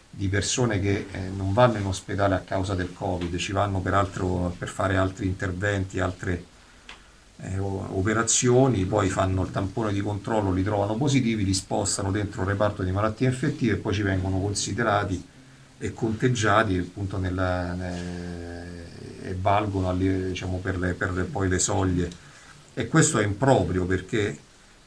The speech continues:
in realtà quel sistema che avevamo individuato come regioni,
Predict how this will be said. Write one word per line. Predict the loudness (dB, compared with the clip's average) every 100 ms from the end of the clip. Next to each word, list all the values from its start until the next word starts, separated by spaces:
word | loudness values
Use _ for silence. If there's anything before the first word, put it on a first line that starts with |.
| -14
in | -6 0 2
realtà | 2 4 4 4
quel | 2
sistema | 2 2 2 2 4 6 6
che | 6
avevamo | 4 4 2 2
individuato | 2 2 2 4 4 4 2 0
come | 2 2
regioni, | 2 0 0 2 2 0 -2 -2 -2 -4 -6